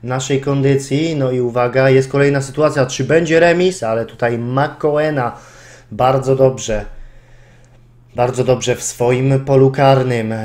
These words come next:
Muszekwi, nie dochodzi piłka do niego, chociaż jeszcze tam Bikoko, Maloka, uwaga, Mona ma, no i pięknie, no i teraz, y, Diawara nie doj-,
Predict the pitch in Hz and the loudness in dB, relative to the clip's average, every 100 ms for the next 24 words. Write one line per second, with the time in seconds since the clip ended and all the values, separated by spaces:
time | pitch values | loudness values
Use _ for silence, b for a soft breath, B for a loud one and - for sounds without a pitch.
0 | 113 120 - 135 135 - 139 135 120 123 | -6 -8 -2 -2 -2 -4 -2 0 0 -4
1 | 127 123 127 123 131 131 135 135 135 143 | -4 -6 -2 0 0 0 0 0 0 2
2 | 143 151 - 127 123 135 135 - 135 135 | 2 2 -4 -2 0 0 -4 -6 -4 -2
3 | 135 131 143 135 127 113 120 135 143 139 | -2 -2 -2 -2 -2 -2 2 4 2 2
4 | 120 117 117 135 143 143 135 135 139 143 | 0 0 2 2 4 2 2 0 2 0
5 | 147 127 110 107 127 135 135 117 113 120 | 0 -2 -2 -2 0 0 -2 -6 -4 -2
6 | 135 139 139 135 - - 143 147 151 135 | 2 4 2 -2 -14 -6 -2 -2 -2 0
7 | 135 135 123 139 147 151 135 117 135 | 0 0 0 0 0 -2 -4 -2 -2